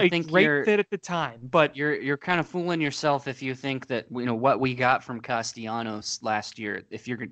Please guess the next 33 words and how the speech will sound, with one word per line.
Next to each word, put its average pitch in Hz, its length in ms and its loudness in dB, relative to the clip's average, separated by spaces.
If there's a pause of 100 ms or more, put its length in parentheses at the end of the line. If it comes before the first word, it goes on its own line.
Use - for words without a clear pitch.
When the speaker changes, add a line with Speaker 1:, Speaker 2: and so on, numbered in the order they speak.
Speaker 2:
that 113 160 -4
you're 113 100 -6
gonna 120 160 -6
get 120 320 -2
that 110 320 0 (540)
all 117 220 2
of 110 120 -4
twenty 120 300 -4
twenty, 123 500 0 (540)
y-, 90 140 -20 (260)
you're 135 180 2
probably 131 500 2
gonna 117 220 -2
be 113 140 -4
let 113 240 2
down. 117 320 -2 (420)
But 135 220 2
the 143 140 2
other 170 180 4
thing 185 220 2
to 156 60 4
consider, 147 540 2
though, 127 300 4
going 131 320 -2
back 123 220 2
to 127 60 -6
Bryant, 131 540 0 (220)
is 127 260 -4 (100)
whether 139 360 2
or 131 60 0
not 131 280 -2
you 123 100 -6
believe 123 600 -4